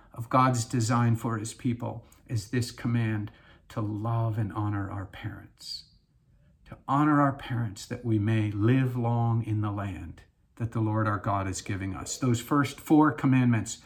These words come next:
really oriented around our relationship with God, and the next five oriented around our relationship with others. And this one in the middle that involves both our relationship with God and our relationship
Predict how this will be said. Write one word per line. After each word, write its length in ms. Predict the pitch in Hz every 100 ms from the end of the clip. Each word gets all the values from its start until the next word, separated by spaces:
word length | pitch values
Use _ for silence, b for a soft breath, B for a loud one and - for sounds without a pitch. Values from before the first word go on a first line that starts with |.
| B B -
really 280 | 147 147
oriented 540 | 143 143 135 127 120 127
around 320 | 123 123 123
our 100 | 120
relationship 720 | 117 120 120 120 120 - 120
with 160 | 123 117
God, 260 | 131 123 117
and 120 | 117
the 60 | 123
next 300 | 139 139 -
five 360 | 127 131 123
oriented 640 | 117 123 127 120 123 110 B B B B -
around 320 | 127 127 127
our 100 | 120
relationship 760 | 123 120 127 - 123 - 127 131
with 140 | 117
others. 400 | 123 117 101 -
And 160 | 135 131
this 220 | 180 -
one 140 | 175
in 120 | 170
the 100 | 165
middle 480 | 160 175 160 127 - B B B B
that 340 | 143 127 - -
involves 480 | 135 131 135 127 117
both 320 | 135 123 120
our 120 | 110
relationship 800 | 110 117 127 127 127 117 123 117
with 180 | 117 110
God 340 | 117 107 107 -
and 180 | 120 117
our 120 | 110
relationship 840 | 107 110 104 104 92 98 101 -